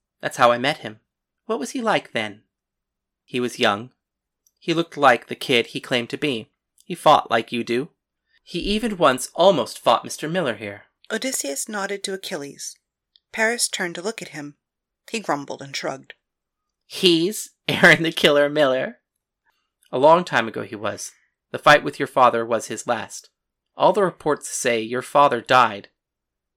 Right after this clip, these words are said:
Speaker 1: What really happened?
Speaker 2: Asked Odysseus.
Speaker 1: Dad's always been a little vague about that.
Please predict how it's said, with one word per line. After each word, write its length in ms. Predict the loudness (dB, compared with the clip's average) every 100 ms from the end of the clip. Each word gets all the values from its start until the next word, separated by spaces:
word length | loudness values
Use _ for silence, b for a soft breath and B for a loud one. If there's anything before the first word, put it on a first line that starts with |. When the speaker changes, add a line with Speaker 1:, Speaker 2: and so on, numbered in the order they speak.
| _ _
Speaker 1:
What 200 | -4 -2
really 220 | -2 -6
happened? 500 | 0 0 -2 -10 -20 -20 _ _ _ _ _ _
Speaker 2:
Asked 460 | -4 -4 -10 -12 -14
Odysseus. 680 | -10 -8 -8 -8 -12 -14 -16 _ _ _ _ _ _
Speaker 1:
Dad's 280 | -2 0 4
always 260 | 4 4 2
been 120 | -2
a 60 |
little 160 | 0 -4
vague 320 | 0 2 2
about 260 | -2 -8 -8
that. 280 | -12 -14